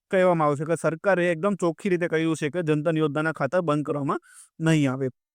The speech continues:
તો મિત્રો, આ હતા આજના મુખ્ય સમાચાર જે આપણે આ વીડિયોમાં જાણ્યા. તો મિત્રો, આવા જ અવનવા સમાચાર જાણવા માટે બન્યા રહેજો અમારી ચેનલ સાથે. તો મિત્રો, ચેનલને સબસ્ક્રાઇબ કરી લેજો અને જોડાઈ જજો ગુજરાત જી ન્યૂઝ ગુજરાત સાથે. તો મિત્રો, વીડિયો, વીડિયો પસંદ આવે તો લાઈક કરજો, વીડિયોને શેર કરજો અને મિત્રો, કંઈ પણ મૂંઝવણ હોય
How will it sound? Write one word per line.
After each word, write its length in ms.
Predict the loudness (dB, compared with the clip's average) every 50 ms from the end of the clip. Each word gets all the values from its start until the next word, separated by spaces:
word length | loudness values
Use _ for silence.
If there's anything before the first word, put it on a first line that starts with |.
| _ _ -2
તો 60 | 0
મિત્રો, 180 | 2 2 2 2
આ 240 | 4 4 4 4
હતા 160 | 4 4 2 2
આજના 240 | 2 2 0 0
મુખ્ય 260 | 0 0 0 -2 -2 -2
સમાચાર 420 | -2 0 0 0 0 0 0 0
જે 100 | 0 0
આપણે 200 | 0 0 2 0
આ 60 | 0
વીડિયોમાં 360 | 0 0 -2 0 0 0 -2
જાણ્યા. 340 | -2 -2 -2 -2 -2 -4 -4
તો 260 | -6 -10 _ _ -6
મિત્રો, 180 | -4 -2 -2 0
આવા 280 | 0 0 2 2 2 0
જ 140 | 0 0
અવનવા 380 | 0 0 2 2 2 2 2 2
સમાચાર 400 | 0 0 -2 -2 -2 0 -2 0
જાણવા 260 | 0 0 0 2 0
માટે 260 | 0 0 -2 -2 -2
બન્યા 260 | -2 -2 -2 0 0 0
રહેજો 220 | 0 0 0 -2
અમારી 260 | 0 0 0 -2 -2
ચેનલ 260 | -2 -2 -2 -2 -2
સાથે. 320 | -2 -2 -6 -4 -4 -6 -6
તો 380 | -6 -10 -20 -20 _ _ -4
મિત્રો, 180 | -2 2 2 0
ચેનલને 480 | 0 2 0 2 2 4 4 2 2 0
સબસ્ક્રાઇબ 360 | -2 -4 -4 -2 -2 -4 -2
કરી 180 | 0 -2 0
લેજો 260 | 2 2 2 2 0 0 -2 -6 _ _ _ _ _
અને 140 | 0 0 2
જોડાઈ 360 | 0 0 0 0 2 2 2 2
જજો 220 | 2 2 0 0
ગુજરાત 320 | 0 0 2 2 2 2 2 0 -2 -2 -4 -6 -4
જી 160 | -2 0 2
ન્યૂઝ 180 | 2 2 2 0
ગુજરાત 340 | -2 -2 0 0 0 0 0
સાથે. 240 | -2 -4 -4 -4 -6
તો 280 | -8 _ _ _ -4 0
મિત્રો, 180 | 2 2 2
વીડિયો, 240 | 2 2 2 2 2
વીડિયો 200 | 2 2 2 0
પસંદ 300 | 0 -2 -4 -4 -2 0
આવે 140 | 2 2 2
તો 100 | 2 2
લાઈક 180 | 0 0 -2 -2
કરજો, 280 | -4 -4 0 0 0 0
વીડિયોને 320 | 0 -2 -2 -2 -2 -2
શેર 260 | -2 -2 -2 -4 -2
કરજો 260 | -2 -2 -2 0 0 0
અને 100 | 0 0
મિત્રો, 220 | -2 -4 -6 -6
કંઈ 160 | -4 -4 -2
પણ 140 | -2 0 0
મૂંઝવણ 320 | 0 2 2 2 2 2
હોય 160 | 2 0 0